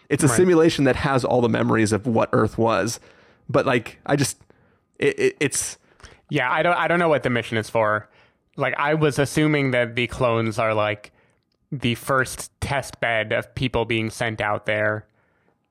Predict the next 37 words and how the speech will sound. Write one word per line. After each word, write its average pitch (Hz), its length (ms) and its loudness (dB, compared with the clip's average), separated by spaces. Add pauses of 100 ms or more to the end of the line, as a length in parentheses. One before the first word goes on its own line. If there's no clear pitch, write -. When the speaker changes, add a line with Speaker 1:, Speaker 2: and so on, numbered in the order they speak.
(200)
Speaker 2:
And 117 360 -4
the 120 140 0
risk 123 400 -4
is 117 200 -4
low 113 360 2
because 113 460 -4
to 117 380 0
the 113 140 -2
outside 127 460 -2
world, 113 440 0
a 123 120 -4
clone's 117 380 0
life 113 260 -2
is 113 100 -4
less 110 220 -2
valuable, 104 500 -2
even 107 220 -6
though 107 160 -2
to 117 180 -2
a 104 60 -2
clone, 107 640 -4
it 104 220 -6
is 101 200 -6
identical. - 580 -6 (440)
Um, 104 360 -6 (180)
and, 117 160 -2
Speaker 1:
Yeah. 110 80 2
Speaker 2:
like, 104 140 -6
they 113 200 -2
go 110 260 0
there 104 560 -2 (360)
as, 110 320 -4
like, 110 320 -4
the, 107 480 -2 (1040)
the 127 220 -2
first 151 460 -2
batch, 120 580 -4